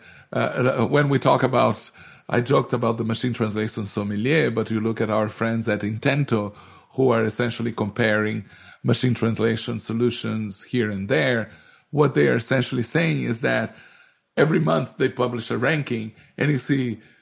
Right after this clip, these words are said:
one month is Google, the other month is Amazon, the other one is Modern M T, the other one is whatever. And, uh, the, the, the, the change, uh, I advance a little bit here on, uh, the formal versus informal axis. I,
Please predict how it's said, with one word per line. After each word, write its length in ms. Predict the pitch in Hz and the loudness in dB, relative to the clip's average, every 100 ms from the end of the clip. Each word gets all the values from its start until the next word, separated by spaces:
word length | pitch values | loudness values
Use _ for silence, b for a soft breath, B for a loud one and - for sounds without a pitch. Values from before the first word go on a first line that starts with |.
| b | b
one 180 | 151 156 | 0 2
month 220 | 151 - | 2 0
is 140 | 135 | -2
Google, 360 | - 160 160 151 | 2 2 4 2
the 140 | 143 | 2
other 140 | 139 139 | -2 -2
month 220 | 135 120 | -4 -6
is 120 | 120 | -2
Amazon, 480 | 135 139 131 139 135 | -2 -2 -4 -4 -2
the 100 | 127 | -2
other 160 | 131 131 | -2 -2
one 160 | 131 | -2
is 120 | 123 127 | -4 0
Modern 360 | 127 123 123 | 0 0 -2
M 180 | 117 120 | -4 -2
T, 320 | - 160 147 | 2 2 2
the 160 | 135 123 | 2 0
other 180 | 127 127 | 0 -2
one 260 | 131 123 | -2 -4
is 260 | 120 113 123 | -6 -8 -6
whatever. 680 | 117 131 143 135 120 117 - B B - | -2 2 4 4 2 0 -4 B B -2
And, 480 | 143 143 147 135 | 0 2 2 2
uh, 300 | 139 143 131 - B B B - | 0 2 0 -6 B B B 2
the, 140 | 165 | 2
the, 320 | - 151 - - | 4 4 4 2
the, 280 | 143 143 165 | 2 2 2
the 180 | 151 | 2
change, 720 | 147 - 185 185 180 175 143 | 2 2 2 4 4 2 2
uh, 140 | 131 113 - | 2 0 -2
I 140 | - 147 | 0 2
advance 460 | 143 127 131 123 | 2 2 0 0
a 40 | 123 | 0
little 200 | 127 117 | 2 4
bit 180 | 120 117 | 2 0
here 380 | - 147 139 | 0 2 2
on, 640 | 131 110 123 123 123 123 123 b b b - | 0 0 0 0 0 -4 -8 b b b -10
uh, 400 | 110 110 98 110 | -6 -4 -4 -4
the 320 | 123 120 113 | -2 -2 -2
formal 540 | 104 - 147 135 131 123 | -4 2 4 4 2 2
versus 440 | 120 123 - 113 | 2 0 -2 -4
informal 540 | 113 - 131 123 107 85 | -4 0 0 0 -2 -2
axis. 580 | 123 120 - 127 120 | -2 -2 0 2 2
I, 300 | 120 123 123 | 0 0 -2